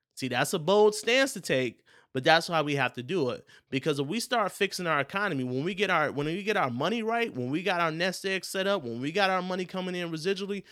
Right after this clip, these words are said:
we can do whatever the heck we want to at that particular point. Because now we have assets, and now we have businesses, and now we have,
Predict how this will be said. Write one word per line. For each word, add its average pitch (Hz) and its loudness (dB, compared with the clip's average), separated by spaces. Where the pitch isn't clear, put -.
we 220 -2
can 277 -4
do 190 -2
whatever 180 0
the 156 0
heck 240 -2
we 262 -2
want 302 -2
to 165 0
at 135 2
that 247 0
particular 165 -4
point. 170 -6
Because 151 0
now 196 4
we 214 2
have 160 2
assets, 190 2
and 131 -4
now 156 2
we 170 0
have 127 0
businesses, 151 -2
and 123 -4
now 160 2
we 165 -2
have, 131 2